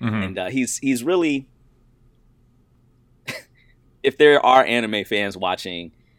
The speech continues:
Speaker 2: I compare him to, it's like Naruto if, if Guy was the main character. If, uh, not Guy.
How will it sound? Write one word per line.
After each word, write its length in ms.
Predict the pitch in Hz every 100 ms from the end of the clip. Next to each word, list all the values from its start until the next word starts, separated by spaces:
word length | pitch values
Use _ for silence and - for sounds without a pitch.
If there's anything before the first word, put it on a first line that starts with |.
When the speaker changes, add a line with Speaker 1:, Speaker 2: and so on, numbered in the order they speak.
| _
Speaker 2:
I 140 | - 123
compare 460 | 139 127 120 110
him 280 | 120 104 95
to, 640 | - 104 95 90 87 82 - _ _ _ _ _ -
it's 180 | 120 -
like 160 | 135 127
Naruto 840 | 131 135 131 123 - 104 95 92
if, 200 | 92 92 85 87 -
if 180 | 92 95 98
Guy 520 | 104 107 104 95 90
was 640 | 92 90 85 82 78 - - -
the 60 |
main 260 | 90 90 82
character. 560 | 78 80 69 - 50 - _ _ _ _ _ _
If, 340 | 82 78 -
uh, 400 | 76 76 67 57 58 _
not 260 | - 147 -
Guy. 460 | - - 123 -